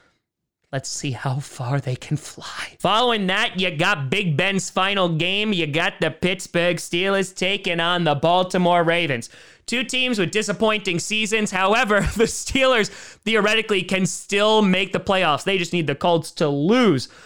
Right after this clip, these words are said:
against the Jaguars there. So, mm, there's definitely nothing that's a gimme.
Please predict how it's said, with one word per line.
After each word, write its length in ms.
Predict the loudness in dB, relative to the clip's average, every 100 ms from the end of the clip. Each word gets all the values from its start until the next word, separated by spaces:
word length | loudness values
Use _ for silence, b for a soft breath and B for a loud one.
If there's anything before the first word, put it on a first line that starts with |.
| B
against 380 | -4 -2 -2 -2
the 80 | -2
Jaguars 580 | 0 -2 0 2 0 -2
there. 300 | -2 -2 -4 B
So, 420 | -2 2 4 4 2
mm, 840 | -4 -6 -6 -6 -4 -4 -4 -4
there's 280 | -4 -4 -2
definitely 380 | -4 0 0 2
nothing 340 | 2 2 0
that's 160 | 0 -2
a 40 |
gimme. 440 | -2 -2 0 -4